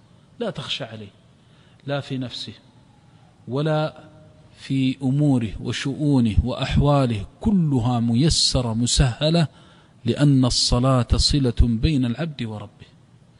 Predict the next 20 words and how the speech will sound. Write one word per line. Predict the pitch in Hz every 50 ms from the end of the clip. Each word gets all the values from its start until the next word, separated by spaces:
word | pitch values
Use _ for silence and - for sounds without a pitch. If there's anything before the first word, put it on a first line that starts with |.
| _ _ - - - - _ _ -
ولذلك | - 127 127 131 131 135 147 139 131 123 - 139
أخبر | - 123 - - 135 131 123
النبي | 120 123 123 123 123 131 127 123
صلى | 113 - 127 127 123
الله | 123 127 127
عليه | 123 120 120 120 120
وسلم | 117 - - 131 131 120 117 117
في | 107 -
الحديث | 113 - - - 123 139 139 123
الصحيح | 113 - - - 120 - - 143 160 160 - - - - - - - - - - - - - - - - - - - - -
أنها | 135 139 131 120 123 123
خير | - - - 180 196 180 147 139
المواهب، | 123 117 117 117 117 120 117 104 - 113 101 - - - - - - - - - - - - - - - - - - - - - - - -
كما | - 127 127 135 127
صح | 123 - - - - -
عنه | 120 117 131 131 117 120 113
في | - 127 117
قوله: | - - 143 151 156 156 165 156 - - - - - - - - _ - - _ _ - 139
"استقيموا | 135 - - - 143 131 - - 139 143 143 139 135 135 139 151 160 160 - - - -
ولن | 131 131 120 123 120